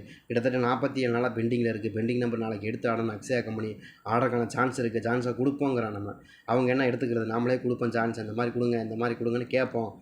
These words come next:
கொடுக்குறாங்கன்னு பார்ப்போம். சரிங்களா? அதே மாதிரி, ஏன்னா வர வேண்டிய நம்பர் தான் அது. கண்டிப்பா நாளைக்கு நம்ம கணக்குலேயே ரொம்ப சொல்லுது ஸ்ட்ராங்கா. ஏன்னா நம்ம என்ன தான் முக்கி முக்குன்னு முக்கி கணக்கு எடுத்தாலும் அவங்க நம்ம கொடுக்க வேண்டிய நம்பரை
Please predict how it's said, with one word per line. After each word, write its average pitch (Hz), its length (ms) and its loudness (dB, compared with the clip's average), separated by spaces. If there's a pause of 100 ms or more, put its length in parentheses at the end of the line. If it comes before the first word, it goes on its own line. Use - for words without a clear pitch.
(220)
கொடுக்குறாங்கன்னு 120 500 0
பார்ப்போம். 110 340 -4
சரிங்களா? 123 360 0
அதே 131 120 2
மாதிரி, 127 200 0
ஏன்னா 143 200 2
வர 127 200 4
வேண்டிய 135 200 0
நம்பர் 117 280 0
தான் 117 120 0
அது. 107 100 -6 (400)
கண்டிப்பா 139 400 2
நாளைக்கு 127 320 2
நம்ம 120 160 2
கணக்குலேயே 127 400 0
ரொம்ப 120 220 2
சொல்லுது 113 280 -4
ஸ்ட்ராங்கா. 113 320 -2
ஏன்னா 127 160 2 (140)
நம்ம 120 260 0
என்ன 127 180 2
தான் 143 140 4
முக்கி 127 220 -4
முக்குன்னு 135 260 0
முக்கி 123 180 -6
கணக்கு 120 300 0
எடுத்தாலும் 117 380 0 (360)
அவங்க 113 200 2
நம்ம 107 180 -2 (140)
கொடுக்க 151 280 2
வேண்டிய 143 180 4
நம்பரை 127 260 2